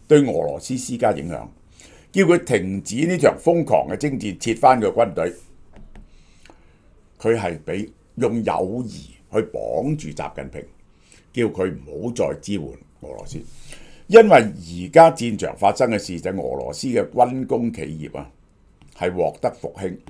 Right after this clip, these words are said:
而家呢，生產到好多武器出嚟。俄羅斯又徵咗軍，俄羅斯喺戰場上攞咗優勢。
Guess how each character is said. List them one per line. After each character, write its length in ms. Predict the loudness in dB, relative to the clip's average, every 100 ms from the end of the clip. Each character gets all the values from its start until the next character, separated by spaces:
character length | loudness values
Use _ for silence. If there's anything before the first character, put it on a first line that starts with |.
| -20 -20 -16 -12
而 120 | -4
家 120 | -2
呢， 100 | -2
生 280 | -4 -4 -4
產 240 | -4 -4
到 140 | -4 -8
好 100 | -6
多 140 | -6
武 240 | -6 -8 -12
器 140 | -14
出 100 | -12
嚟。 100 | -14 -16 _ _ -20 -20 -20 _
俄 80 | -2 0
羅 160 | 0
斯 180 | -4 -4
又 120 | 0 2 0
徵 180 | -4 -4
咗 140 | -4
軍， 220 | 0 -2 -4
俄 200 | -4 -4
羅 160 | -4 -6
斯 140 | -4
喺 100 | -4
戰 240 | -4 -8 -6
場 220 | -10 -10
上 200 | -10 -8
攞 160 | -8 -8
咗 100 | -8
優 160 | -8
勢。 180 | -10 -14